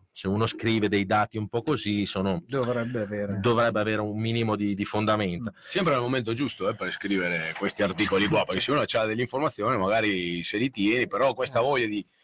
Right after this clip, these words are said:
Speaker 3: Di farlo scoop-, io non parlo perché non capisco, già capisco poco di calcio, però il calcio lo vedo, vedo il calcio giocato, di quello che succede in settimana, se non siamo lì in una riunione, cioè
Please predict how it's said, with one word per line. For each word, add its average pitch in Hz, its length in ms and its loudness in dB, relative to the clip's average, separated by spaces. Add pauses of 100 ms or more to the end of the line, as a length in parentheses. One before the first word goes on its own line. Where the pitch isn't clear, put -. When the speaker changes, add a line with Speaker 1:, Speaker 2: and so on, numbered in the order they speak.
(280)
Speaker 3:
Di 107 160 -2
farlo 151 300 2
scoop-, - 300 -6
io 190 120 4
non 160 160 0
parlo 156 380 0
perché 107 260 -6
non 113 160 -4
capisco, 104 440 -6
già 151 140 2
capisco 110 380 -4
poco 113 240 -2
di 117 100 2
calcio, 127 460 0
però 107 200 -2
il 120 60 -2
calcio 123 400 0
lo 107 120 0
vedo, 104 580 0
vedo 107 200 0
il 104 60 -2
calcio 123 260 0
giocato, 127 600 0 (300)
di 107 200 -2
quello 139 240 2
che 113 120 -2
succede 117 480 0
in 98 220 0
settimana, 127 760 0 (1000)
se - 200 -2
non 113 220 4
siamo 110 360 2
lì 123 180 2
in 107 80 0
una 107 140 -2
riunione, 110 240 -2
cioè 95 160 -2